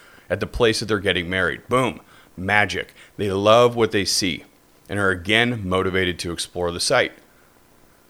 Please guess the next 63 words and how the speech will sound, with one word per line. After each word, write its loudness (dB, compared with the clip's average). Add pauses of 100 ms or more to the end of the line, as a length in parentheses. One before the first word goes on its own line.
(300)
They 2
want 2
to 2
get -2
to -4
know 4
the 0
person -2
that -4
they're -4
gonna -2
trust -2
with -8
their -2
wedding 0
photos, 0
so -6
they -4
head -4
to -8
the -6
About 2
page. -10 (640)
But -6
on 4
it, 0
they -2
find 0
a 0
few -4
interesting 0
facts 0
about 0
them -2
and -6
only 0
a -2
paragraph -2
or -18
two. -14 (1000)
They're -2
curious 0
about 4
working 0
with -2
this -8
photographer -2
still, -2 (460)
but -4
there's -2
not 4
enough 2
information -2
on -4
the -4
site 0
to -4
know -2
if -6
they -4
should -6
be -8
serious. -2